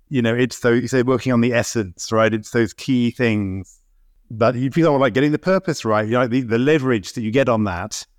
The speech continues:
when a whole organization crystallizes that purpose is huge, right? Much better than doing a whole bunch of tactical things in the same period of time.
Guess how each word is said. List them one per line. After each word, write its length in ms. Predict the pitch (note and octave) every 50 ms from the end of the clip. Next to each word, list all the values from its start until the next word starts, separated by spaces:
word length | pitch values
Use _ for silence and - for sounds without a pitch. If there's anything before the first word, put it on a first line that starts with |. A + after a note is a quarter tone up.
| _ _ _ _ _ _ _ _ _
when 200 | - A#2 A2+ A2
a 40 | G#2
whole 200 | A2+ A#2+ B2 A#2+
organization 800 | A#2 A#2 A2+ A#2 A2+ G2 A#2 A2+ G#2+ - - A2 G#2+ G#2 A2+ A2+ _ _ _ _ _ _ _ _ _
crystallizes 640 | - - C3 - - C#3 A#2+ A#2 G#2+ G#2 - A2 F#2+
that 200 | - A2 G2+ -
purpose 420 | - D3+ D#3+ D3+ - - A2+ G#2+ - _ -
is 140 | B2+ A2+
huge, 500 | - - G3+ G#3 E3+ A#2+ G2 F2+ - -
right? 220 | - A2+ A#2 C3+ - _ _ _ _ _ _ - F#3
Much 260 | D#3 C#3 D3+ - -
better 160 | - D3 B2 B2
than 160 | A2 A#2 G#2+
doing 220 | G#2+ A2+ A2+ A2
a 20 | G#2
whole 140 | F#2 A2+
bunch 220 | G2+ A2 A2 G#2+ -
of 80 | -
tactical 420 | - - - - - - - G#2+ F#2+
things 480 | - - G2+ F#2+ G2 F2+ - - - - _ _ _ _ _ _ _ _ _ _ -
in 80 | G2
the 60 | G2
same 260 | F#2+ - G2+ F#2+ F#2 F2
period 300 | - - F#2 F2+ E2+ -
of 80 | -
time. 440 | - - G#2 F#2+ F2 D#2+ D#2 D#2 -